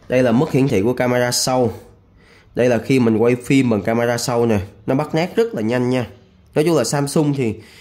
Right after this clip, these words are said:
bắt nét rất là nhanh, mình có lắc đi hay gì đấy. Nó có chống rung quang học, mà những dòng này có chống rung quang học, cho nên mình cứ nghiêng lắc là dừng lại là bắt nét ngay. Đấy. Chụp ảnh nè. Còn đây là chế độ chụp ảnh chân dung.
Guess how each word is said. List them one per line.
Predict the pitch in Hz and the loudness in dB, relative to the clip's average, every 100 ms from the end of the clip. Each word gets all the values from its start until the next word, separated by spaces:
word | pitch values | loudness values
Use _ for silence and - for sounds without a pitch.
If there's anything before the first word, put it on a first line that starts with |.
| - | -12
bắt | - 156 | -8 -4
nét | 185 185 | -2 -2
rất | 233 | -2
là | 156 | -2
nhanh, | 135 139 131 | -4 -6 -8
mình | 107 - | -12 -12
có | |
lắc | 147 202 - | -10 -10 -10
đi | 151 139 | -8 -6
hay | 135 127 | -6 -8
gì | 117 110 | -8 -8
đấy. | 151 - - - - | -10 -12 -20 -18 -8
Nó | 160 | -6
có | 185 | -4
chống | 185 196 | -4 -2
rung | 165 | -2
quang | 151 143 | -2 -2
học, | 120 - | -4 -4
mà | 117 | -4
những | 113 143 | -4 -2
dòng | 131 | -2
này | 117 | -2
có | - 151 | -4 -6
chống | 175 | -4
rung | 165 135 | -4 -4
quang | 135 | -4
học, | 120 - - | -6 -8 -10
cho | 127 | -8
nên | 120 | -6
mình | 107 147 | -6 -4
cứ | |
nghiêng | 151 147 135 | 0 0 0
lắc | 160 - | -4 -6
là | 127 110 123 | -6 -6 -4
dừng | 139 123 | -2 0
lại | 110 | 0
là | 117 | -2
bắt | 131 165 | -4 -4
nét | 175 | -4
ngay. | 160 143 - - _ _ - | -2 -2 -4 -20 _ _ -8
Đấy. | 117 143 - - - _ _ _ _ _ _ _ _ _ _ | -6 -6 -12 -20 -20 _ _ _ _ _ _ _ _ _ _
Chụp | - | -12
ảnh | 85 131 | -6 -2
nè. | 156 98 - - - - | -2 -4 -12 -20 -20 -8
Còn | 107 | -4
đây | 131 131 110 | 0 2 2
là | |
chế | 165 156 | 2 2
độ | 110 | 2
chụp | 101 113 | 0 -4
ảnh | 92 | -4
chân | 143 143 139 | -2 0 2
dung. | 151 | 2